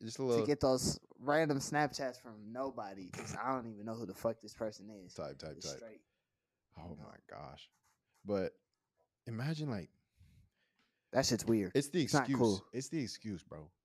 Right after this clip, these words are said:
Speaker 1: He said, "I need to let it breathe."
Speaker 2: <laughs>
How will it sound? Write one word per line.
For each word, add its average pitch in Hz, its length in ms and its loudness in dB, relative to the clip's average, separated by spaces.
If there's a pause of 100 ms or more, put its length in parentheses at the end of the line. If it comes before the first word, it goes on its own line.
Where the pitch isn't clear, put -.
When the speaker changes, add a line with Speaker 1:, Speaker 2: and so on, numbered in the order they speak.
(720)
Speaker 1:
He 139 80 0
said, 127 460 2 (580)
"I 107 100 -2
need 113 180 -2
to 127 100 -4
let 113 160 2
it 82 120 -4
breathe." 76 300 -10 (4000)
Speaker 2:
<laughs> - 80 8